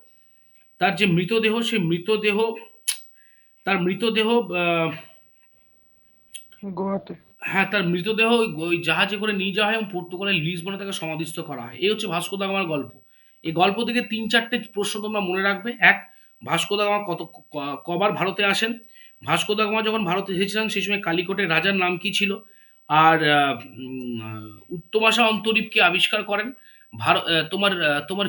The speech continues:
Speaker 1: ইউরোপ থেকে ভারতে আসার সমুদ্রপথকে আবিষ্কার করেন। প্রথম কোন পর্তুগিজ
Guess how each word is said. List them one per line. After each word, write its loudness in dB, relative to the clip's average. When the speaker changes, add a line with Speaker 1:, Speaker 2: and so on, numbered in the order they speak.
Speaker 1:
ইউরোপ 2
থেকে -2
ভারতে -2
আসার 2
সমুদ্রপথকে -4
আবিষ্কার 0
করেন। -4
প্রথম 2
কোন 0
পর্তুগিজ 2